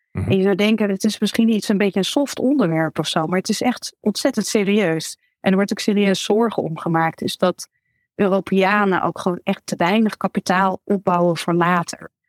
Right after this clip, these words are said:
Speaker 1: Juist.
Speaker 2: Ehm, en mensen denken dat het allemaal wel geregeld is.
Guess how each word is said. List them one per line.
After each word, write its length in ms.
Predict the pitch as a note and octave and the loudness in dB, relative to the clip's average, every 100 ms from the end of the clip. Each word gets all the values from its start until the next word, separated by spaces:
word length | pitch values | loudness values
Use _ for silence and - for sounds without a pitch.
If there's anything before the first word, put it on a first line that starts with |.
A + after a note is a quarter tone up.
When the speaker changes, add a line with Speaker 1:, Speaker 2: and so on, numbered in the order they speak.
| _ | _
Speaker 1:
Juist. 360 | - - - - - | -12 -10 -16 -14 -2
Speaker 2:
Ehm, 540 | F3+ F3+ F3 F3 F3 E3+ - _ _ _ - - | 2 2 2 0 -2 -8 -20 _ _ _ -20 -4
en 160 | F3 | 0
mensen 260 | G3+ A3+ G#3 | 2 0 0
denken 240 | A#3 A#3+ | 0 2
dat 120 | G#3 F#3+ | -2 -2
het 80 | |
allemaal 200 | - G#3 | 0 2
wel 160 | F#3+ E3+ | 2 0
geregeld 640 | - F3 F#3 A#3+ - A3+ | -2 -2 0 0 -2 -2
is. 420 | A3 D#4 - - | -2 -2 -6 -10